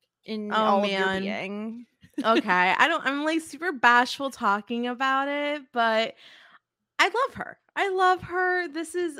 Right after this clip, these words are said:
Speaker 2: okay, well, we'll get into it all, but I, I, I really think that this was a great premiere. And it,
Speaker 1: Mm-hmm.
Speaker 2: it, I guess, like, the main question is, like, does this feel like a different show? And I guess you can say a little bit,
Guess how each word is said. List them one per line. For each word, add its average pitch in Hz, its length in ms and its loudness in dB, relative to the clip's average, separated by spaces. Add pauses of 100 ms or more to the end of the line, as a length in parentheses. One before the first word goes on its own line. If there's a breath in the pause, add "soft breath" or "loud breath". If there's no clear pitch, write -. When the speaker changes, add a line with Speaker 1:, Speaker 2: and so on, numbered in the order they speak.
(140)
Speaker 2:
okay, 240 280 0
well, 247 260 0 (380 loud breath)
we'll 370 100 0
get 277 200 -2
into 233 280 -4
it 208 160 -4
all, 190 280 0
but 220 340 -2
I, 302 340 -6
I, 262 300 -2
I 254 60 0
really 277 720 -8 (100)
think 185 240 -6
that 175 160 -8
this 180 260 -12
was 185 380 -6
a 190 140 -4
great 180 480 -10
premiere. 175 600 -8 (360 loud breath)
And 254 260 2
it, 233 100 0
Speaker 1:
Mm-hmm. 294 120 -4 (100)
Speaker 2:
it, 285 460 -8 (240)
I 294 100 -2
guess, 403 240 -6
like, 392 180 -2
the 277 100 -4
main 208 260 -6
question 196 340 -8
is, 175 200 -8
like, 180 260 -8
does 202 220 -4
this 214 200 -12
feel 185 160 -6
like 180 220 -6
a 180 40 -8
different 175 360 -10
show? 233 500 -2 (400 soft breath)
And 311 100 -2
I 320 120 0
guess 370 240 -2
you 392 80 0
can 349 140 -4
say 247 500 2
a 247 60 -2
little 285 300 -2
bit, 196 440 -2